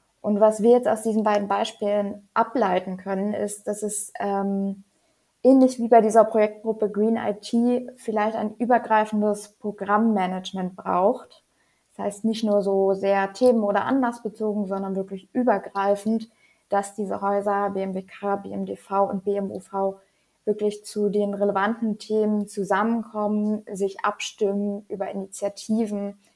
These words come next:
immer auf den neuesten Stand bringen und dass so auch nur die Schnittstelle gemeinsam bearbeitet werden kann.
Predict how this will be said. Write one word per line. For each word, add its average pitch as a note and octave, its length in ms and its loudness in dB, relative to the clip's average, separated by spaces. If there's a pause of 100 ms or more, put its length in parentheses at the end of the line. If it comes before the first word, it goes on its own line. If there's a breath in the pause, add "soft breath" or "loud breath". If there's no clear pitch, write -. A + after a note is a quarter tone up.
(140 soft breath)
immer G#3+ 300 2
auf G#3 140 -8
den G3 140 -4
neuesten G3+ 420 -4
Stand G#3 460 -6
bringen F#3+ 460 -4 (360 soft breath)
und G3 140 -6
dass G3 140 -4
so A3 340 2
auch G3 180 -6
nur G#3+ 220 4
die G3+ 160 0
Schnittstelle G3+ 840 -2
gemeinsam F#3 800 -4
bearbeitet - 640 -10
werden - 300 -20
kann. - 260 -20